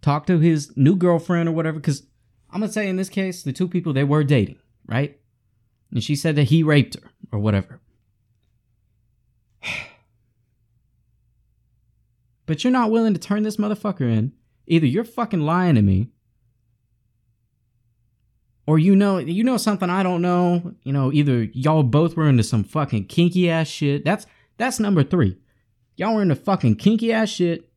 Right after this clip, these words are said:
That little whatever B S, B, B D S M or something like that, you know? Where y'all fucking beat the fuck out of each other as you fuck each other. 'Cause she, she mentioned something about,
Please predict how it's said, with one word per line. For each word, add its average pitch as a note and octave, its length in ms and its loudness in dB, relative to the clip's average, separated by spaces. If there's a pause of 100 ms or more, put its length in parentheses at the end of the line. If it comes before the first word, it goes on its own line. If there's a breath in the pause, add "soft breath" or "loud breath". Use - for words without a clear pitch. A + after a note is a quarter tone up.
That A#2+ 160 -4
little A2+ 360 2
whatever C3 440 0
B C3+ 340 0
S, C#3 220 -2
B, C3+ 340 -2 (460)
B D#3 140 4
D F3+ 240 0
S F3+ 180 -4
M G3 240 -2
or F3 60 -2
something G3 280 -6
like G3 200 -4
that, G3 260 -6
you E3 80 -4
know? F3+ 240 -4 (440)
Where C#3+ 120 0
y'all D#3 120 -2
fucking D3 380 -2
beat D3 220 2
the C3+ 80 -2
fuck F3 280 -4
out E3+ 120 0
of D#3 80 -4
each D#3+ 180 -2
other D#3 200 -2
as B2+ 240 2
you B2 60 4
fuck E3 260 -4
each F3+ 160 -6
other. F#3+ 240 -6 (1800)
'Cause F3 120 -2
she, B3 200 0
she - 160 -2
mentioned A#3+ 360 2
something A3 360 0
about, A2 340 -2